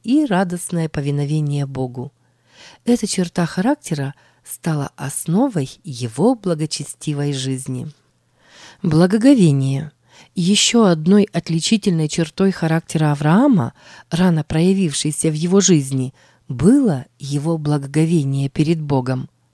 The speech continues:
Покинув свою родину и прибыв в окрестности Вифиля, он сразу же создал там жертвенник Господу и призвал имя Господа.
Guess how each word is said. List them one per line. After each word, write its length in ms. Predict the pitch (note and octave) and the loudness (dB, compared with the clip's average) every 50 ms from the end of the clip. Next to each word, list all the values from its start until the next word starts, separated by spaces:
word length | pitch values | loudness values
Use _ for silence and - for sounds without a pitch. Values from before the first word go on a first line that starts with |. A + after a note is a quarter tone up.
| _ _ _ - - - - _ | _ _ _ -20 -20 -20 -16 _
Покинув 580 | - - F#3 - - - B3+ B3+ A#3+ G3 F3 - | -4 -4 -4 -2 -2 0 2 2 2 2 0 -2
свою 480 | - - - E3 E3 E3 D#3+ E3+ E3+ | -4 -4 -2 -2 0 0 0 0 0
родину 440 | D#3+ E3+ G3+ A#3+ G3+ E3 D3+ D3 D3 | 2 4 4 4 4 2 2 0 0
и 180 | - - - D3+ | 0 -2 -4 -4
прибыв 500 | - F3 F#3 A3 G3 D#3+ D#3+ D#3 - - - | -2 0 0 0 0 -2 -4 -8 -8 -12 -10
в 120 | - C#3+ | -6 -4
окрестности 760 | D3+ E3 E3 - F3 F#3 F#3+ F3+ - - - D#3 - - - D3+ | -2 -4 -2 -2 -2 -2 -2 -2 -4 -8 -8 -10 -10 -10 -10 -8
Вифиля, 580 | C#3+ C#3+ - - - C#4+ D#4+ C#4 F#3 C#3+ C#3+ - - - - - - - _ _ | -8 -8 -8 -6 -2 0 0 2 0 -2 -2 -8 -14 -20 -20 -20 -20 -20 _ _
он 240 | - F#3+ F#3+ F3 D#3 | 0 2 2 2 2
сразу 440 | C#3+ - - G3 G3 B3 C#4+ B3 F#3 | -2 -4 -4 -2 0 0 2 0 -2
же 160 | D3+ C#3+ D3+ | -4 -4 -6
создал 540 | D#3 - - - C4 C#4 A3+ F#3 F3+ F3 E3 | -6 -4 -2 0 0 0 0 -2 -4 -4 -4
там 240 | - - E3+ D#3+ E3+ _ | -4 -4 -4 -4 -4 _
жертвенник 680 | - E3 C#3+ D#3+ D#3+ D3+ - - - - D3 D3 D3+ D3 | -6 -2 0 0 0 0 -2 -6 -8 -6 -4 -4 -4 -6
Господу 580 | C#3 C3 C#3 C#3+ - - - C#3+ C3+ C3+ C3 - - - - - _ - | -6 -6 -6 -6 -6 -6 -8 -8 -6 -6 -8 -10 -12 -20 -20 -20 _ -6
и 100 | D#3+ C#3+ | -6 -6
призвал 640 | - - B2+ B2+ A#2+ - B2 C3+ D#3+ G#3+ B3 A#3+ A#3 - _ - | -4 -4 -6 -6 -6 -4 -2 0 0 0 0 -2 -4 -8 _ -4
имя 320 | F3 F3 F3 E3+ E3 E3 | 0 0 0 0 0 -2
Господа. 720 | D3+ C3+ C3+ C3+ C3+ - - - C3 C3 C3 C3+ C#3 C#3 | -4 -4 -6 -6 -6 -8 -10 -12 -10 -10 -10 -10 -10 -12